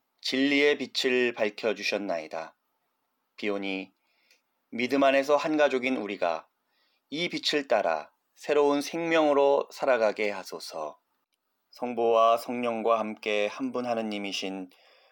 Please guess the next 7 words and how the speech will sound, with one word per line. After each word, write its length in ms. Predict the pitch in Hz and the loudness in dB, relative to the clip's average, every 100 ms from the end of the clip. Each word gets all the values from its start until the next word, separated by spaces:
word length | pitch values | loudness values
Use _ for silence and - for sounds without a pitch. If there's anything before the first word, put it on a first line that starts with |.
| _ _ | _ _
우리 240 | - 120 113 | -12 -8 -6
주 280 | 120 120 120 | -4 -4 -2
예수 600 | 113 117 117 131 123 120 | -2 -2 -2 -2 -2 -4
그리스도의 500 | - 127 - 123 120 | -6 -6 -2 -2 -2
이름으로 600 | 113 113 110 110 110 110 _ _ | -2 0 2 2 2 -2 _ _
기도하나이다. 1080 | - 110 107 104 101 92 82 82 85 82 85 _ _ _ _ _ _ _ _ _ | -12 -4 -2 0 0 0 -2 -2 -2 -2 -8 _ _ _ _ _ _ _ _ _
아멘. 500 | 87 82 82 80 78 | -6 -6 -6 -12 -14